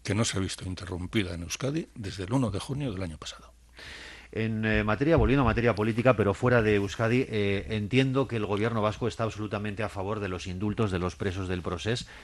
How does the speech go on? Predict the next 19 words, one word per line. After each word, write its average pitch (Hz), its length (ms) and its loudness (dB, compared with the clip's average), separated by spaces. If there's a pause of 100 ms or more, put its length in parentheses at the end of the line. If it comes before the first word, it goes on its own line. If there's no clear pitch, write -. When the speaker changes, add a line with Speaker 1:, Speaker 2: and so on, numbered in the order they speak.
(120)
Speaker 2:
que, 113 80 -2
por 95 240 -2
cierto, 117 300 4
el 139 60 6
presidente 98 380 2
español 98 320 0
Pedro 95 220 0
Sánchez 104 300 -2
parece 95 320 -4
que 95 100 -4
ya 95 120 0
está 98 140 -4
preparando 92 440 0
el 85 60 -4
terreno 92 360 -2
también 87 280 -2
en 85 100 -4
ese 82 180 -6
sentido. 85 480 -6